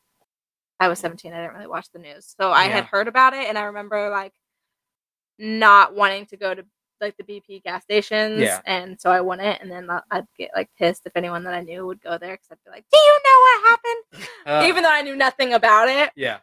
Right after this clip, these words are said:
Speaker 1: Um, but I didn't know that it lasted so long. I
Speaker 2: Yeah.
Speaker 1: in my seventeen-year-old brain, I thought it was, like, it happened in a day and it was done in a day, you know?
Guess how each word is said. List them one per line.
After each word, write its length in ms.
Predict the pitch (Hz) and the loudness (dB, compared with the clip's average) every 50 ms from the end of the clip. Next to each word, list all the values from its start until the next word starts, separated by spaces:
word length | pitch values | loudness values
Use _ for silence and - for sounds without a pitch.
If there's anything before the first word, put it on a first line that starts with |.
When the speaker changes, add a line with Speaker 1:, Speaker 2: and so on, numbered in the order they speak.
| _ _ - | _ _ 0
Speaker 1:
Um, 680 | 240 240 240 233 226 214 208 196 185 190 196 202 214 _ _ _ | 2 4 4 4 4 4 2 0 -4 -8 -14 -20 _ _ _ _
but 200 | - 240 226 - - | 0 2 2 2 2
I 140 | 208 226 220 190 _ _ | 0 -2 -2 -6 _ _
didn't 320 | 233 240 254 269 262 - 202 | -10 -6 -6 -6 -6 -8 -10
know 560 | 220 208 196 190 190 190 196 196 196 202 202 _ | -16 -18 -16 -16 -16 -18 -18 -20 -20 -20 _ _
that 100 | - 196 | -20 -20
it 120 | 185 180 - _ | -20 -20 -20 _
lasted 880 | 196 190 190 190 185 180 190 214 214 - _ _ _ 196 196 185 _ _ _ _ _ _ _ _ | _ _ _ -2 4 6 6 6 4 2 _ _ _ _ _ _ _ _ _ _ _ _ _ _
so 300 | _ _ - 190 190 190 | _ _ -20 -20 -20 -20
long. 260 | 196 190 180 165 170 _ | -20 -20 -20 -20 -20 _
I 180 | 196 208 202 - | -16 -16 -16 -16
Speaker 2:
Yeah. 260 | 151 147 131 113 107 _ _ _ _ _ _ - _ _ | -14 -16 -16 -16 -16 _ _ _ _ _ _ -20 _ _
Speaker 1:
in 220 | - 240 226 220 220 | -4 -4 -4 2 2
my 220 | 214 208 202 214 | 2 2 2 0
seventeen-year-old 840 | 208 - - 220 208 220 214 - 220 214 208 196 196 196 190 190 - _ | -2 -2 -2 -2 -2 -2 -10 -12 -12 -12 -12 -10 -8 -8 -8 -10 -8 _
brain, 340 | 196 202 196 196 196 202 196 - | -8 -8 -8 -12 -16 -18 -16 -16
I 80 | 196 | -16
thought 180 | - - 185 190 | -10 -8 -8 -8
it 80 | 180 - | -8 -10
was, 100 | 190 _ | -6 _
like, 220 | 190 180 180 - _ _ _ _ | -2 -2 -2 -4 _ _ _ _
it 80 | _ 202 | _ 0
happened 280 | 214 190 190 - 196 196 | 0 0 2 2 -4 -8
in 80 | 196 | -8
a 120 | 190 185 185 | -8 -10 -6
day 260 | 180 190 185 185 185 | -4 -2 0 0 -2
and 80 | 185 | -2
it 60 | 180 - | -4 -12
was 120 | 196 185 | -18 -20
done 180 | _ - - 175 | _ -18 -18 -18
in 80 | - _ | -18 _
a 220 | _ _ _ _ | _ _ _ _
day, 200 | _ - - 143 160 | _ -20 -20 -20 _
you 60 | 180 | _
know? 220 | 190 165 175 190 | -20 -18 -18 -18